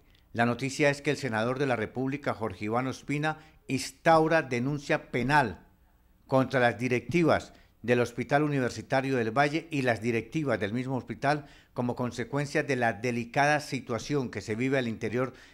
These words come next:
de la misma. Ha dicho el senador de la República, Jorge Iván Ospina, que se amerita la presencia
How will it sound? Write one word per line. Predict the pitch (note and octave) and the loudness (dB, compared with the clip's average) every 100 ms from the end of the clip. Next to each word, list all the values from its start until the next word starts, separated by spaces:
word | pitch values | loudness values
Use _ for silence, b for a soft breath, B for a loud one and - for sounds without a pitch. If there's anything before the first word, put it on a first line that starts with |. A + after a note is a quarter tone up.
| B | B
de | G#2 A#2+ | 2 4
la | B2 | 4
misma. | D#3+ A2+ G2 D2+ b b | 2 0 -8 -10 b b
Ha | G#2+ B2 | 2 4
dicho | E3 D#3+ C3 | 4 4 4
el | G#2+ F#2 | 4 4
senador | A2 A2+ C3 C#3+ | 4 6 6 6
de | |
la | C3+ | 4
República, | A#2 G#2+ C#3 C#3+ C#3 C#3 A2 | 4 0 0 0 0 0 0
Jorge | - A2+ - G#2+ | 0 -4 0 2
Iván | B2 C#3 | 2 2
Ospina, | B2 - D3 D#3 D3 B B | 0 0 2 2 -2 B B
que | - B2 | 0 2
se | C3+ | 4
amerita | B2 B2+ D#3 C3 A2 | 4 2 2 2 6
la | A2+ - | 4 4
presencia | B2 - E3 D#3+ D3+ D3 | 0 2 0 2 2 0